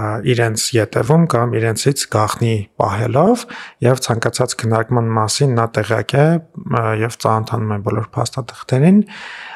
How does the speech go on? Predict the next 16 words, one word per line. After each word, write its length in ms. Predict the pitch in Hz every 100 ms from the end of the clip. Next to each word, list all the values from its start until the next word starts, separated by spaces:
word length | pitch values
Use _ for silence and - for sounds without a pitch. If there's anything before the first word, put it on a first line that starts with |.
| -
ա, 140 | 120 117 117
և 300 | 117 127 -
Արցախի 580 | 117 113 - 113 - 117
հարցն 400 | 123 - 135 143
էլ 140 | 160
իր 180 | 127 117
խոսքով 460 | 113 - - 135
միշտ 260 | 110 117 -
բարձրաձայնվում 800 | 107 107 - 113 110 107 107 127
է 80 | 131 135 127
և 220 | 113 -
օրակարգում 680 | 117 113 120 117 - 123
կա, 180 | 113 160 175 - - - -
ա, 140 | 120 110 110
չնայած 520 | - - 117 123 -
ն-, 180 | 127